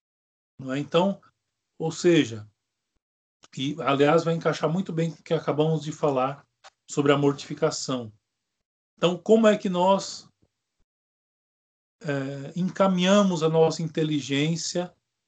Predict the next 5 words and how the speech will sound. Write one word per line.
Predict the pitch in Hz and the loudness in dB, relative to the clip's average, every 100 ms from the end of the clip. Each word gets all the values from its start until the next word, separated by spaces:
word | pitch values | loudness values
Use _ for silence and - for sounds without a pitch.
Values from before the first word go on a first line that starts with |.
| _ | _
para | 151 151 | 4 4
Deus? | 131 127 117 107 - _ _ _ | 2 -2 -2 -6 -18 _ _ _
Estudando | 202 196 233 180 175 185 | -8 -6 -2 2 2 2
coisas | 185 185 196 170 | 0 0 -2 -2
boas, | 185 202 165 110 - | 0 2 2 0 -10